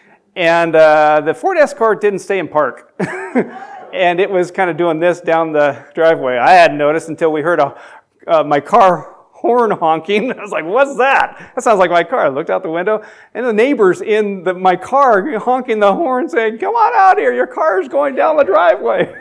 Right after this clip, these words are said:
<laughs> I was like, "Oh, okay." So yes, the Ford Escort, wonderful little, little thing. But anyway, that pops out of gear and take it back to the,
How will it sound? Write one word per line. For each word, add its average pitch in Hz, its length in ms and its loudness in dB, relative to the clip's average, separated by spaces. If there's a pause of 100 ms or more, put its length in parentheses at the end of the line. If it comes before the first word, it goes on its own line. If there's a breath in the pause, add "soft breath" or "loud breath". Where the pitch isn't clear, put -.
<laughs> - 160 -20
I - 40 -20
was - 100 -20
like, - 120 -10 (100)
"Oh, 208 360 0
okay." 165 480 -2 (640 loud breath)
So 170 260 4
yes, 165 340 0
the 147 80 -10
Ford 143 280 0
Escort, 127 480 -4
wonderful 127 460 -10
little, 117 240 -10 (240)
little 139 300 -8
thing. 120 340 -10
But 131 160 -2
anyway, 135 400 0 (380 loud breath)
that 170 320 2
pops 165 260 4
out 139 180 4
of 127 140 -4
gear 127 300 -2
and 127 120 -8
take 151 140 -2
it 147 80 -6
back 143 240 0
to 156 80 -8
the, 143 260 -2